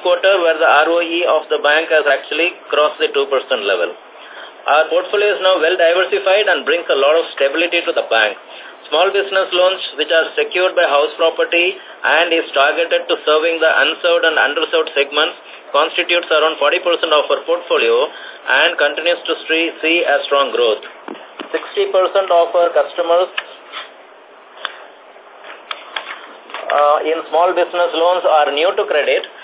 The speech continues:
which signifies a significant untapped potential of this segment in the markets that we serve. Our second largest portfolio is vehicle finance, which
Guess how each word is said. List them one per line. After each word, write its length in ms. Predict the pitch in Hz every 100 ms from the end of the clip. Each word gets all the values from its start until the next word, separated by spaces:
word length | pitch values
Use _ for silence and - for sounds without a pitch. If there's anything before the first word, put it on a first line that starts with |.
| - - 135
which 160 | 147 -
signifies 560 | 156 180 185 175 180 - - -
a 320 | 143 156 160
significant 480 | 156 156 175 170 170 147 147
untapped 240 | 165 160
potential 480 | 147 147 160 165 156
of 160 | 139
this 160 | 143 139
segment 480 | 156 156 123 127 - - - - -
in 80 | 147
the 80 |
markets 400 | 135 143 - -
that 160 | 135 127
we 160 | 113 110
serve. 240 | 120 98 87 - - - - - - 135
Our 160 | 143 -
second 240 | 156 208
largest 320 | 196 185 185 -
portfolio 400 | 175 170 180 175
is 80 |
vehicle 240 | 147 160 185
finance, 400 | 175 175 180 151
which 160 | 160